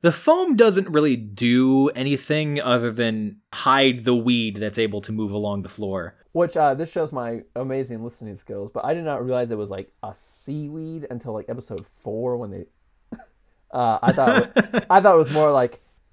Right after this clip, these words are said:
Speaker 2: I don't know, like, gross tentacle stuff. Like the thing that, so Maggie touches, like, a small one in a briefcase and, like, it stings her.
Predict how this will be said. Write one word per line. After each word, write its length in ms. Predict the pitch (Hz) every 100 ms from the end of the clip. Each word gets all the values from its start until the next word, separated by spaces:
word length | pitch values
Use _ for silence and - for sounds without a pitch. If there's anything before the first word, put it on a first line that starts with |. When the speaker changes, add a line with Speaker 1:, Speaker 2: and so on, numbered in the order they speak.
| _ _ _ _
Speaker 2:
I 160 | 117 117
don't 140 | 92
know, 220 | 95 101
like, 280 | 95 98 - _ _ _ _ _ _ _ _ - - 92 160
gross 560 | 98 98 107 110 - _
tentacle 340 | - 139 123 -
stuff. 240 | - -
Like 200 | 127 139
the 360 | 135 127 117 123
thing 180 | 170 165
that, 320 | 131 113 - _
so 140 | - 127
Maggie 320 | 131 139 120
touches, 340 | - 131 110
like, 160 | 101 101
a 80 | 95
small 400 | - 127 107 110
one 140 | 117 117
in 140 | 101
a 40 |
briefcase 560 | 92 101 117 127 120 117
and, 80 | 98
like, 120 | 87
it 160 | 71 -
stings 340 | 110 113 117
her. 220 | 135 139